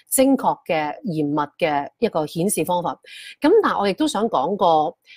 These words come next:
困難嘅地方在於邊度呢？就係話，如果你真係驗咗出嚟你沙拉中毒嘅話呢，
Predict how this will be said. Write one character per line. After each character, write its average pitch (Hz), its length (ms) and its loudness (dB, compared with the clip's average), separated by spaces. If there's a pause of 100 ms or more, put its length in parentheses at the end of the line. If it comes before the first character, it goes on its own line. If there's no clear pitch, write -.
(340)
困 226 260 2
難 143 180 2
嘅 170 60 0
地 180 100 -2
方 233 160 -2
在 185 140 -4
於 185 120 -2
邊 208 180 -2
度 143 120 -2
呢？ 180 120 -4
就 185 100 -6
係 160 80 -2
話， 151 140 -2
如 170 180 0
果 247 180 4
你 262 80 2
真 285 160 0
係 269 80 2
驗 175 180 -2
咗 190 120 -2
出 269 100 -2
嚟 160 120 0
你 151 80 2
沙 220 160 -2
拉 202 140 -2
中 156 220 -4
毒 147 100 -4
嘅 151 200 -6
話 131 140 -2
呢， 165 140 -8